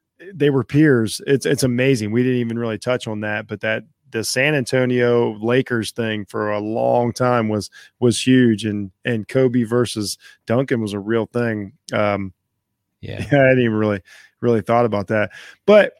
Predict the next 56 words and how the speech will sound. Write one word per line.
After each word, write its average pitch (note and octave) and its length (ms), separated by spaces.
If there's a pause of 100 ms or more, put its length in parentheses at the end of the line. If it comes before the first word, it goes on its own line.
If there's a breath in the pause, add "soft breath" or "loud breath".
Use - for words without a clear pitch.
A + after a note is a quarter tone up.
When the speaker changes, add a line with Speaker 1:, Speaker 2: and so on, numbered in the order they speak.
(240)
Speaker 1:
I A3 160
understand G#3+ 460
your C3+ 100
rankings C3 420
though, G2+ 300 (100)
and A#2+ 400 (920)
I D3+ 80
would C#3+ 100
never C#3+ 260
qu-, E3 200
I, D3 340
I D#3+ 40
know E3+ 260
what, E3+ 340
what F3 140
kind D3 160
of A#2+ 100
work C#3 320
you C3+ 140
put B2 240
into B2+ 280
'em G#2+ 120
and G#2 100
stuff. G#2+ 320 (120)
And, G#2+ 480
you C#3 120
know, A#2+ 120
I C#3+ 100
could B2+ 180
go, A#2+ 360 (200 soft breath)
like A2+ 200
you C#3+ 100
say, A2 180
I B2 140
could A2+ 240
Google B2+ 460
rankings G#2 600
and G#2 160
get A2+ 140
'em, G2+ 180
but, A2 320
you C3 120
know, G2+ 320
I A#2+ 100
know, A#2+ 320 (300 soft breath)
I D3+ 120
know D3+ 320
what C#3 160
you B2+ 100
put C3+ 160
into A#2+ 180
yours. A2+ 220
I've A2+ 160
seen C3 220
the A#2+ 80
data. A2 500